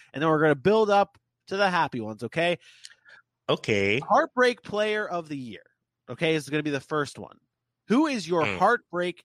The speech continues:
Speaker 1: player of the year? And fans at home, feel free to throw in the chat who your heartbreak player of the year is.
Speaker 2: You know,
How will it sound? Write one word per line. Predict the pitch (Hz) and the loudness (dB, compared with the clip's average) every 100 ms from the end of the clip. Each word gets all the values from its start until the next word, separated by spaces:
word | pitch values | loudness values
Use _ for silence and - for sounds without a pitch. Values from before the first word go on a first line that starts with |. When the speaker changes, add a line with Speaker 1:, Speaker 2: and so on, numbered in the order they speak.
| _ - | _ -16
Speaker 1:
player | 160 165 165 160 | -8 -6 -4 -4
of | - 143 123 | -6 -8 -8
the | 120 | -12
year? | 113 92 | -10 -10
And | 117 135 | -10 -4
fans | 220 240 220 | -2 -2 -2
at | |
home, | 214 269 247 254 _ _ _ _ | 0 0 -2 -6 _ _ _ _
feel | 226 247 | -2 -2
free | - 226 254 254 _ _ | -4 -4 -4 -8 _ _
to | 165 | -10
throw | - 185 220 | -2 2 2
in | 220 | 0
the | |
chat | 214 - 214 196 | -6 0 0 -2
who | 190 | -8
your | 180 165 220 247 151 - _ | -6 0 2 2 0 -4 _
heartbreak | - 175 147 147 131 - | 0 0 0 -4 -4 -6
player | - 151 135 | -8 -4 -4
of | 123 127 | -6 -8
the | 120 | -8
year | 113 104 | -8 -8
is. | 95 - - - _ _ _ _ _ _ _ _ _ - _ _ _ _ _ _ _ _ _ | -12 -16 -20 -20 _ _ _ _ _ _ _ _ _ -20 _ _ _ _ _ _ _ _ _
Speaker 2:
You | 143 170 | 0 2
know, | 160 139 127 | 4 4 0